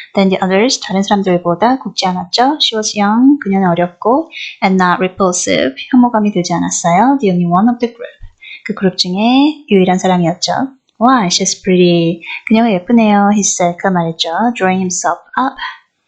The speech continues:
일어서서 and looking at her, 그녀를 보면서 she smiled, 그녀가 웃었죠. Much pleased at the compliment, 칭찬에 아주 기뻐하면서 You're very nice looking yourself,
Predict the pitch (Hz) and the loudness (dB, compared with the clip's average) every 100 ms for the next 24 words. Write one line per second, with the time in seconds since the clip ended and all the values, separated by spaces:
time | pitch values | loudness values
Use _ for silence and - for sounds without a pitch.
0 | _ _ _ 196 202 208 202 175 208 233 | _ _ _ 0 2 2 0 0 0 0
1 | 180 180 190 175 - 190 180 196 196 208 | -2 -2 -2 -2 0 -2 0 0 0 0
2 | 196 175 170 - 190 - - 233 220 196 | 0 0 -2 -4 -6 -6 -4 -4 -2 0
3 | 175 170 175 - 190 180 202 202 180 - | 0 0 -4 -6 -2 0 0 -2 -4 0
4 | 180 247 262 - - 196 - - 214 214 | 0 0 -4 -16 -8 -4 -4 -2 0 0
5 | - 180 180 185 196 185 190 180 196 240 | 0 -4 -4 -8 -6 -4 -2 -2 0 -2
6 | - 254 247 254 226 185 185 240 269 269 | 0 2 2 2 0 2 2 4 2 0
7 | - - - 180 170 180 208 208 190 185 | -12 -14 -6 -2 -2 0 0 0 -2 -2
8 | 175 170 175 170 208 254 - 285 320 226 | -2 -2 -2 -2 0 -2 0 2 2 2
9 | 202 185 170 175 180 175 175 165 165 - | 2 2 0 -2 -4 -4 -2 -2 -2 -2
10 | 269 | -4